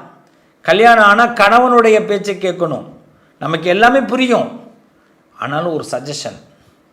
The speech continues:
"ஏங்க நான் இப்படி பண்ணலாமா?" அங்கேயே ரிசல்ட் தெரிஞ்சிடும், போலாமா வேண்டாமான்னு.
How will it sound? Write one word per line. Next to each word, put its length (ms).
"ஏங்க 220
நான் 220
இப்படி 100
பண்ணலாமா?" 600
அங்கேயே 340
ரிசல்ட் 500
தெரிஞ்சிடும், 440
போலாமா 480
வேண்டாமான்னு. 600